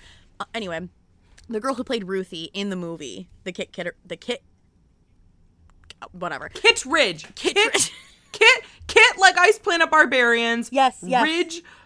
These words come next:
Speaker 2: like, on their <laughs> bodies.
Speaker 1: Kittredge. Kit, Kittredge. Okay. Ruthie, her best friend, was played by
Speaker 2: Yes.
Speaker 1: Madison Davenport. And Madison Davenport happens to be in the T V series From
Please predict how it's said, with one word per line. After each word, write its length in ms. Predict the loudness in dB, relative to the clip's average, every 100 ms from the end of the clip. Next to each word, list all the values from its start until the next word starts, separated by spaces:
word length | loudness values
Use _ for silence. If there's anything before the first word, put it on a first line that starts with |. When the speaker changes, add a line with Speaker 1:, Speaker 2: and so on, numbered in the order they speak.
| -4
Speaker 2:
like, 300 | 2 2 0 0
on 240 | 0 0
their 220 | -2 -4
<laughs> 100 | -4
bodies. 640 | -10 -10 -4 -4 -2 -4 -2
Speaker 1:
Kittredge. 680 | -2 0 2 0 -2 -14 -4
Kit, 300 | -2 -2 -4
Kittredge. 560 | -6 -4 -6 -6 -10 -8
Okay. 280 | -4 -4 -6 _ _ _ _ _ -20 -14 -14 -10
Ruthie, 600 | -2 2 0 0 -10 -6
her 120 | -4
best 280 | -4 -6 -6
friend, 340 | -6 -6 -6
was 160 | -8 -10
played 340 | -8 -8 -6
by 260 | -4 -4 -4
Speaker 2:
Yes. 160 | -6
Speaker 1:
Madison 340 | -4 -4 -6 -6
Davenport. 640 | -4 -4 -8 -12 -12 -12 _ _ _ _ _ -10
And 140 | -4
Madison 300 | -2 -4 -4
Davenport 460 | -4 -4 -4 -8 -6
happens 360 | -6 -6 -10
to 80 | -12
be 100 | -14
in 380 | -12 -10 -10 -10
the 100 | -12
T 280 | -12 -14 -14
V 180 | -12 -12
series 600 | -12 -12 -10 -12 -14 -16 _
From 480 | -14 -8 -8 -8